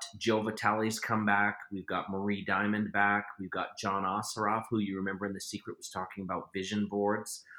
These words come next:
and so forth. So he's gonna expand on that somewhat. Um, and we've got actually one of my best friends, which is John DeMartini. You remember him from The Secret and others as well. Uh,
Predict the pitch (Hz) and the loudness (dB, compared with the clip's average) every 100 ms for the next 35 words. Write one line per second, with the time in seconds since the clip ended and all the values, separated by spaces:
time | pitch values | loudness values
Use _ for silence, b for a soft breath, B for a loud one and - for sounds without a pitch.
0 | B - 101 - - 110 - 107 104 101 | B -10 -6 -4 -4 -6 -2 -2 0 -2
1 | 98 - - - 101 95 92 92 95 98 | -2 -4 -8 -2 0 0 0 2 2 2
2 | - - - 104 101 110 110 B B B | -2 -10 -4 -2 2 0 0 B B B
3 | B - 101 101 104 - 113 117 107 110 | B 2 6 6 4 2 2 2 0 0
4 | 113 123 139 127 - - 113 110 107 104 | 0 4 4 4 2 2 2 2 4 4
5 | 120 156 - 104 104 - - 104 - 117 | 4 4 4 2 2 -4 -6 -6 2 4
6 | 131 110 107 101 - 101 107 120 104 101 | 4 2 2 0 0 0 0 2 0 0
7 | 104 98 - 107 104 - 104 101 - 104 | -2 -2 -2 -2 -2 -2 -4 -2 -4 -6
8 | 104 107 - - 95 95 95 92 92 - | -2 -4 -4 -6 -6 -4 -4 -6 -8 -4
9 | 92 139 - B B B B B - 107 | -4 -4 -8 B B B B B 6 8
10 | 107 | 8